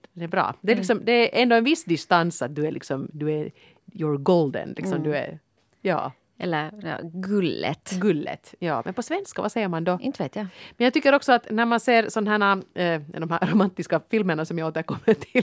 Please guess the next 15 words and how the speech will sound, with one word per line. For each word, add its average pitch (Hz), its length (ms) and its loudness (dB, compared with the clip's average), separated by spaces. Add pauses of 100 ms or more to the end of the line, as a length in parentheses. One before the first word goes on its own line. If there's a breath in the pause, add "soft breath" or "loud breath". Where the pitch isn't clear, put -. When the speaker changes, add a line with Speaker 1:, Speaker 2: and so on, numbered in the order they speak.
Speaker 1:
hela 165 180 4
tiden, 156 360 -2 (340 loud breath)
är 165 80 -6
tydligen 156 320 -2
en 160 80 -4
stor 170 240 0
konsument. 156 600 -4 (280 loud breath)
Men 160 140 0
ofta 185 200 2
när 156 80 0
de 160 120 2
säger 220 580 4
"I 196 160 2
love 170 340 6
you" 175 540 6